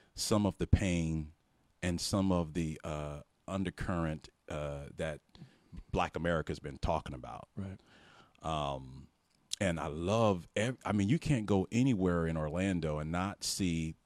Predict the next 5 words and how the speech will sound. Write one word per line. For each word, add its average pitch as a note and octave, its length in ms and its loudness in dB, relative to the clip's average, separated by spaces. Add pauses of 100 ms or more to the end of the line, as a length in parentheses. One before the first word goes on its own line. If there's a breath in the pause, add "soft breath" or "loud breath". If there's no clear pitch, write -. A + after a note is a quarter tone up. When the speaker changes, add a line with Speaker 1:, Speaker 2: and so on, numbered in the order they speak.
(1900)
Speaker 1:
people F2 560 4
of E2 180 -2
a D#2+ 60 -2
different F2 360 -2
color D2+ 520 0